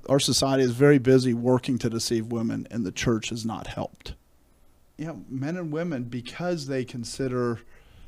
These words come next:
they look at the world differently because God designed them to look at the world differently. And, you know, a single woman is typically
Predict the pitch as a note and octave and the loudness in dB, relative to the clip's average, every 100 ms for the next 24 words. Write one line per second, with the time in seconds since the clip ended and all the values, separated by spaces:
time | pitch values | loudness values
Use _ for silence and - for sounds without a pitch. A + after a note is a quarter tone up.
0 | - - D3 C#3+ A#2+ F3 F3+ - E3 C#3 | -14 -4 -2 0 4 4 4 2 2 2
1 | E3 D3+ C#3 E3 - A#2+ B2+ B2 C#3+ A#2 | 2 2 0 0 -2 0 -2 -4 -8 -6
2 | - A#2 D#3 D#3+ A#2 A#2 D#3 - B2+ A2+ | -4 -4 -2 -2 -2 -2 -2 -2 -4 -6
3 | - B2+ B2 B2+ D3 C3+ C#3+ C3+ C3+ D3 | -2 2 2 2 0 2 2 2 0 -4
4 | - D#2 G#2+ - - - - - - - | -6 -4 -4 -6 -10 -20 -20 -20 -20 -4
5 | C#3+ D3 C#3+ - - - - _ - B2 | 2 2 2 -4 -14 -20 -20 _ -12 -8
6 | C3+ D3+ - - A#2+ - - - F3+ F#3+ | -6 -8 -6 -4 -4 -2 -2 0 2 2
7 | F#3 B2+ A#2+ A2+ - - - - - - | 2 0 -4 -6 -8 -10 -10 -14 -20 -12
8 | A2+ B2+ A2 - - - _ _ _ _ | -6 -6 -6 -14 -20 -20 _ _ _ _
9 | - - G3+ G3+ G3 G3 F3+ E3 D3+ | -18 -6 -2 0 0 -2 -4 -6 -10